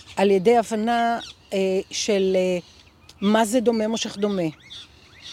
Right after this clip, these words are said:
איך פועלת האנרגיה הזו בעצם? איך אני יכולה, אה, לרצות משהו, להאמין בו, לדעת שאם ביקשתי אותו,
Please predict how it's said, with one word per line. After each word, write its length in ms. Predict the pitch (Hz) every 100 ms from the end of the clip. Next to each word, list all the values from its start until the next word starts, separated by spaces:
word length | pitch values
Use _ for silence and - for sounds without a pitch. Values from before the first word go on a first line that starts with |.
| -
איך 180 | 247 -
פועלת 540 | 294 - 262 269 247
האנרגיה 760 | 202 180 180 202 202 185 170 160
הזו 280 | 147 156 143 _ -
בעצם? 600 | 165 156 160 - 135 131 - _ _ _ -
איך 240 | 240 254
אני 140 | 262 240
יכולה, 520 | 233 226 233 220 220 - _
אה, 180 | 196 196 196 - - -
לרצות 480 | 202 214 202 - 240 -
משהו, 420 | 254 - 302 320 - _ _ -
להאמין 800 | 226 220 220 208 208 208 214 208
בו, 180 | 226 294 _ _ - _
לדעת 600 | - 208 226 202 254 262
שאם 200 | - 269 226
ביקשתי 500 | 214 - 247 - 233
אותו, 280 | 202 214